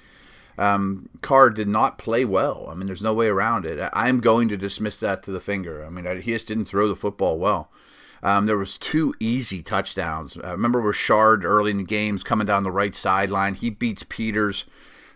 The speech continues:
who's, you know, a huge risk taker, and that risk he, he, he failed on. Carr misses him just by a little. And then the crazy play was in, in the second half, Cooper's,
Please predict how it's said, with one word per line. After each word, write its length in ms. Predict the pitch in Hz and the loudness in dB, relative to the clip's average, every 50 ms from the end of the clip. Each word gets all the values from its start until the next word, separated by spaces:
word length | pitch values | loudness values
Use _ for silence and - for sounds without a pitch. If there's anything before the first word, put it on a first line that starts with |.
| - | -6
who's, 300 | 120 113 110 101 90 - | -4 -2 -2 -4 -6 -6
you 100 | 113 113 | -6 -6
know, 220 | 95 80 73 78 82 | -6 -6 -6 -8 -10
a 40 | - | -10
huge 320 | - - 127 123 110 87 | -6 -2 0 0 0 2
risk 220 | 101 104 101 - | 0 -2 -2 0
taker, 380 | - 101 95 90 - 98 98 98 | 0 0 0 0 -2 -4 -4 -4
and 320 | 92 85 82 87 85 82 85 | -4 -6 -8 -8 -8 -6 -4
that 180 | 101 95 80 | -4 -4 -4
risk 260 | - 95 92 - - - 78 - - | -4 -6 -8 -8 -10 -14 -16 -16 -14
he, 140 | 98 98 85 - | -14 -14 -12 -10
he, 160 | - 98 90 - - | -10 -10 -10 -10 -14
he 140 | - 90 92 | -14 -14 -14
failed 460 | 82 _ - - 107 104 101 98 98 | -14 _ -2 2 2 2 2 2 0
on. 320 | 98 95 92 95 92 92 - - - - - - - _ _ - | 0 0 0 0 -2 -4 -8 -12 -20 -20 -20 -20 -20 _ _ -6
Carr 260 | - - 120 113 110 | 0 4 6 6 6
misses 380 | 104 107 107 - - 107 98 92 | 4 2 0 -2 -2 -4 -4 -4
him 160 | 107 101 98 | -2 -4 -2
just 280 | - 104 98 - - - | -2 -2 -4 -4 -4 -4
by 200 | 98 92 95 95 | -2 -2 0 -2
a 80 | 87 | -4
little. 440 | 87 85 90 101 98 98 92 90 87 - _ - - - - - - - - - | -4 -4 -4 -2 -2 -2 -2 -4 -6 -10 _ -20 -20 -20 -20 -20 -20 -20 -14 -6
And 140 | - 123 127 | -4 -2 0
then 120 | 156 202 | 0 0
the 80 | 214 151 | -2 -4
crazy 440 | - - 131 131 175 214 190 160 123 | -4 0 2 2 2 2 0 -4 -8
play 420 | - - 113 107 104 104 104 101 | -6 -2 0 2 2 2 2 2
was 380 | 104 101 101 101 95 82 - - | 0 0 -2 -2 -4 -6 -12 -12
in, 200 | - 107 104 - - | -12 -10 -10 -8 -8
in 100 | 113 107 | -8 -8
the 80 | 98 | -8
second 460 | - - - 143 170 220 - 156 117 | -6 -6 -4 -2 -2 -2 -4 -6 -6
half, 500 | - 107 98 95 92 95 95 95 - - - - - - _ _ _ _ | -4 -4 -4 -2 -2 -4 -4 -6 -10 -16 -20 -20 -20 -20 _ _ _ _
Cooper's, 580 | - - 175 233 240 - 170 127 110 - - | -2 0 2 2 2 4 2 2 2 0 -6